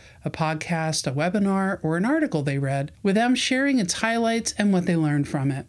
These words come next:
and then the team discussing it. This contributes to the team's learning in a variety of, of ways.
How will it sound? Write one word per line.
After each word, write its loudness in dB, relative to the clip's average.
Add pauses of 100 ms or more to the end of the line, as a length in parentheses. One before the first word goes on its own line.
(420)
and 4
then 4
the 4
team 2
discussing -2
it. -10 (280)
This 0
contributes 0
to 0
the 0
team's 0
learning 2
in 2
a 2
variety 0
of, 0
of -4
ways. -4